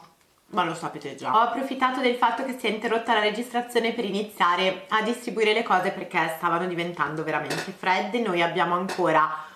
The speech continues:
un panino da assaggiare e un bel po' di cosine dolci. No, non ne ho dispersa nessuna, mi era venuto un dubbio. Comunque andiamo con uno dei miei panini preferiti di sempre insieme al McChicken,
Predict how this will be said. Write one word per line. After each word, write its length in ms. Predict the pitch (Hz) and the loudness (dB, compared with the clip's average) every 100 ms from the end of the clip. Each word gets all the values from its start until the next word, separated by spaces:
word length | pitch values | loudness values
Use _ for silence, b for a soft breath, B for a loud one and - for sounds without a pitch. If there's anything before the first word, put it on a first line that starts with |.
| B | B
un 360 | - 370 359 - | 2 4 4 4
panino 420 | - 269 262 247 | 2 4 2 2
da 240 | 214 208 - | 4 2 2
assaggiare 800 | 247 240 262 247 254 277 277 | 0 2 4 4 4 4 4
e 360 | 214 202 202 208 - 208 | 4 4 4 2 0 0
un 80 | 208 | 2
bel 180 | 220 214 | 2 0
po' 380 | - 185 185 | 0 2 4
di 100 | 190 | 2
cosine 480 | - 190 160 175 175 | -2 -4 -2 -2 0
dolci. 840 | 165 143 151 160 - - 240 269 294 | 0 0 0 -2 -4 -2 0 0 2
No, 280 | - 165 202 | 2 2 0
non 100 | 220 | 2
ne 80 | 220 | 2
ho 40 | |
dispersa 580 | 214 226 220 196 - 202 | 0 0 2 2 0 -2
nessuna, 480 | 190 190 170 156 180 | 0 -2 -2 -2 0
mi 100 | 170 | 0
era 120 | 160 | 0
venuto 320 | 160 170 190 | -2 -6 -4
un 120 | 175 | -4
dubbio. 340 | 143 147 170 254 | -6 -4 0 2
Comunque 360 | 254 233 254 | 4 2 2
andiamo 340 | 240 262 277 285 | 2 2 2 0
con 180 | 262 | 0
uno 160 | 247 254 | 0 2
dei 160 | 254 220 | 2 2
miei 300 | 208 208 214 | 2 2 0
panini 580 | 247 220 220 220 220 | 0 2 2 0 -2
preferiti 540 | 220 220 214 202 196 180 | -2 -2 0 -2 -2 -6
di 120 | 190 | -6
sempre 440 | - 202 190 190 | 0 2 2 0
insieme 380 | 175 180 220 185 | -2 -2 -2 0
al 120 | 170 | 2
McChicken, 840 | 202 254 - - 151 - 175 190 | 0 -2 -4 -10 -10 -6 -2 -2